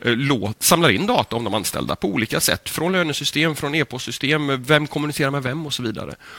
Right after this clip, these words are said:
Och sen låter olika typer utav verktyg analysera det för att hitta nya sätt att, att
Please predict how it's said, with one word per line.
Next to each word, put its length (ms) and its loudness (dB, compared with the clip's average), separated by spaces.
Och 120 0
sen 340 2
låter 600 2
olika 360 0
typer 260 -2
utav 160 -2
verktyg 480 -2
analysera 680 4
det 200 2
för 100 0
att 80 0
hitta 300 2
nya 380 2
sätt 340 0
att, 180 -2
att 280 -8